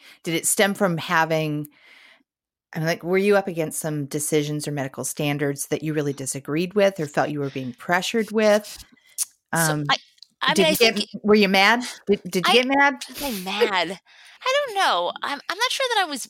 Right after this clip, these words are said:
Speaker 2: mad. I mean, I think the biggest, the biggest frustration for me for sure was the,
Speaker 1: <clears throat>
Speaker 2: um, was in the prenatal testing stuff.
Speaker 1: Mm-hmm.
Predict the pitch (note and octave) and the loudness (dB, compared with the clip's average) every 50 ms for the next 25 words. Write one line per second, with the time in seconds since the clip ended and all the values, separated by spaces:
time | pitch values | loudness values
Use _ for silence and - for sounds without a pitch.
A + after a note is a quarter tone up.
0 | _ - F#3+ F#3+ F#3 G3 F#3+ F3 F3 F3+ F#3 G#3+ B3 C4 C#4 - F4+ C#4 - C#4 | _ -16 -14 -10 -6 -2 0 2 2 2 2 2 2 0 0 0 -2 -4 -4 -6
1 | G#3+ F#3 - - D#4 E4+ D#4 F4+ E4+ - - - - - _ G#3+ A#3 G3+ F3 - | -8 -8 -4 -2 -2 0 0 0 0 -2 -4 -6 -10 -18 _ -12 -12 -10 -4 -2
2 | D4+ E4 D4 E4+ E4 - - - F3 F#3 - - D3+ D3+ E3 - F#3+ F#3 F#3 - | -2 0 0 0 -2 -2 -2 -4 -4 -4 -4 -6 -6 -6 -6 -6 -8 -8 -10 -10
3 | A3+ A3 A3 A3 A3 - - F3+ F3+ - - - E3 C#3+ D3 D#3 E3+ F3 F#3+ G3+ | -10 -8 -8 -8 -8 -8 -10 -12 -10 -10 -10 -10 -10 -10 -8 -6 -4 -4 -4 -6
4 | - _ - D3 C#3+ D3+ D3+ C#3+ C#3 D3+ A3+ - - - - - A2+ - - - | -8 _ -16 -12 -10 -8 -6 -6 -6 -6 -8 -8 -8 -10 -10 -8 -8 -8 -8 -10
5 | - - - - - G3 E3+ D3+ A2+ G2 F#2+ - - D#3 E3 D#3 D#3 D#3 D3+ C#3 | -12 -14 -14 -8 -4 -2 0 0 0 -2 -6 -8 -10 -8 -6 -6 -4 -6 -8 -10
6 | - - - G2 F#2+ G#2+ C#3 F#3+ - - A3 A3 - A3+ A3+ A3+ A3 - - - | -12 -14 -12 -10 -8 -6 -6 -6 -4 -6 -6 -6 -6 -8 -8 -10 -12 -10 -10 -6
7 | - C4 B3 B3 C4 - - G3 F3+ E3 E3 D#3+ D#3+ | -2 0 0 0 -2 -4 -8 -8 -8 -8 -8 -8 -10